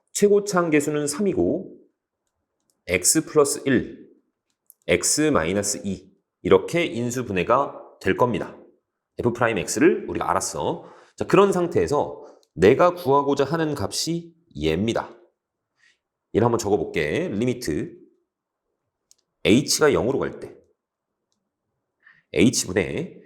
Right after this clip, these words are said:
F의 삼 플러스 H 빼기 F의 삼 마이너스 H입니다. 얘는 삼 차 함수기 때문에 실수 전체에서 미분 가능하죠. 그래서 바로 이렇게 하시면 됩니다.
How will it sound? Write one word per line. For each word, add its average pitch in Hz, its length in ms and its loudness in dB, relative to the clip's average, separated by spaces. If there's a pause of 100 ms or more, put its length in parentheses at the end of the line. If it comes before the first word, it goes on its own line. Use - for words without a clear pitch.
(220)
F의 165 800 0 (600)
삼 214 380 0
플러스 185 440 0
H - 580 -6 (360)
빼기 135 760 2
F의 139 600 0 (680)
삼 185 400 0
마이너스 104 960 0
H입니다. 87 600 -6 (540)
얘는 165 140 8
삼 214 220 0
차 214 160 -2
함수기 190 400 -4
때문에 139 420 0
실수 202 500 0
전체에서 104 640 0
미분 156 440 -2
가능하죠. 107 680 -4 (460)
그래서 101 420 2
바로 110 260 2
이렇게 101 260 0
하시면 135 320 -4
됩니다. 85 640 -4